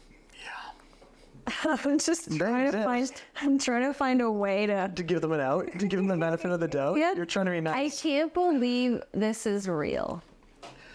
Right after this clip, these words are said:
Speaker 1: It is unbelievable.
Speaker 2: I, when you showed me a couple of them before, I was like, "These, I can't believe that these tattoos, this is, this has gotta be Photoshop,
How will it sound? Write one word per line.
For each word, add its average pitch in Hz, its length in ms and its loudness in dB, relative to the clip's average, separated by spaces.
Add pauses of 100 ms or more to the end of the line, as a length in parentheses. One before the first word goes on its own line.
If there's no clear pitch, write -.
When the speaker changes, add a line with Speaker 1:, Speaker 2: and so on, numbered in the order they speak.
(720)
Speaker 1:
It 123 100 2
is 117 140 2
unbelievable. 90 580 2 (560)
Speaker 2:
I, 220 320 2 (840)
when 220 260 4
you 247 100 4
showed 269 320 0
me 277 140 4
a 254 80 2
couple 214 340 0
of 214 120 2
them 220 160 2
before, 226 600 0
I 185 120 0
was 190 180 0
like, 180 320 0 (280)
"These, 196 420 0 (240)
I 190 200 -2
can't 220 580 0
believe 202 540 2
that 175 160 0
these 180 220 0
tattoos, 180 1000 -2 (1800)
this 185 640 -2
is, 311 180 0
this 233 300 0
has 254 120 -2
gotta 233 220 2
be 214 80 2
Photoshop, 254 680 0